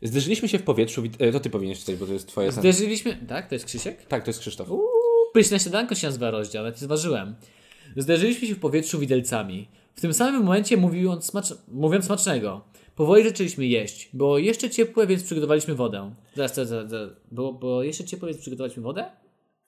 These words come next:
Speaker 1: Na, pewnie na herbatę.
Speaker 2: Okej.
Speaker 1: Krzy-, y, Krzysiu, podmuchasz mi? Spytał któryś. Byłem tak zamyśl-, a, no, spytał który. No ty powinieneś powiedzieć, ja mogę robić zagłos.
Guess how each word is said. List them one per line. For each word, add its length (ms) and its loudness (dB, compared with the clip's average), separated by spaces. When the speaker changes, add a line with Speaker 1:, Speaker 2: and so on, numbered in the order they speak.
Speaker 1:
Na, 300 2
pewnie 220 -2
na 60 -4
herbatę. 320 -6
Speaker 2:
Okej. 400 -6
Speaker 1:
Krzy-, 300 -8
y, 340 0
Krzysiu, 400 0
podmuchasz 640 4
mi? 240 -2
Spytał 340 2
któryś. 440 2
Byłem 300 6
tak 240 4
zamyśl-, 360 -4
a, 180 -10
no, 280 -10
spytał 340 0
który. 300 -2
No 100 -8
ty 80 -6
powinieneś 300 -6
powiedzieć, 280 -8
ja 80 -6
mogę 320 -4
robić 240 -6
zagłos. 300 -12